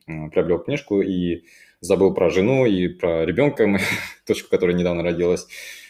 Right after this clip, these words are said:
и за буквально четыре дня прочитал всю книгу и был таким, под таким впечатлением, что хотел запустить стартап прям, и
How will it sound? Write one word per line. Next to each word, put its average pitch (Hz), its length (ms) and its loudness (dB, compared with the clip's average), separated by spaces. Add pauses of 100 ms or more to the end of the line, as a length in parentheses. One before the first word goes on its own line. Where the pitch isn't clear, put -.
(120)
и 98 320 2
за 87 160 2
буквально 87 400 0
четыре 92 240 0
дня 117 200 0 (160)
прочитал 85 680 -2
всю - 180 -6
книгу 123 380 0
и 85 420 -2
был 87 300 0
таким, - 380 -6 (460)
под 104 120 -4
таким 135 260 -4
впечатлением, 90 500 0
что 80 460 0
хотел 82 500 0
запустить - 520 -4 (120)
стартап - 680 -4
прям, 78 380 -10 (400)
и 80 400 -4